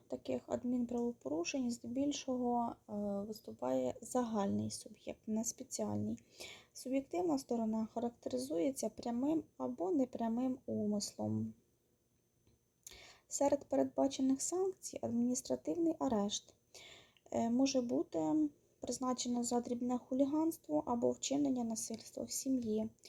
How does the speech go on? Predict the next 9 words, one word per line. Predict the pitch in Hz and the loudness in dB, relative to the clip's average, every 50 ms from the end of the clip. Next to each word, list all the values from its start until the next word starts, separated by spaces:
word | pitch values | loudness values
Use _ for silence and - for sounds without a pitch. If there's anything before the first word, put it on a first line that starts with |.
| - - - - - - - _ | -20 -20 -20 -20 -20 -20 -10 _
а | - 285 | -4 -2
також, | - - 240 220 214 - - 226 - - - - - - | 2 2 2 2 2 0 -6 -6 -4 -4 -4 -4 -4 -2
е, | - 233 233 233 226 226 226 220 226 | 0 2 2 2 2 2 2 0 2
санкціями | - - 247 247 247 247 - - - 240 - 233 233 233 240 | 0 0 0 0 0 -2 -2 -4 -4 -2 0 0 2 0 0
статей | 233 - - 247 - - - - | -2 -4 -8 -6 -4 -4 -4 0
передбачені | - 269 262 254 247 - - 233 - - - 240 233 | 0 0 0 2 4 4 4 4 2 -2 -4 -4 -4
штрафи, | - - - 277 285 330 330 - - 294 269 | -4 -4 -2 0 0 0 0 0 2 2 2
громадські | 240 233 226 220 220 220 - - - - 254 262 294 - - - - - - - - - - - | 2 0 -2 -2 -4 -4 -6 -12 -12 -8 -4 -4 -4 -4 -6 -12 -20 -20 -20 -18 -14 -8 -2 0
та, | 233 240 247 277 | 2 2 2 2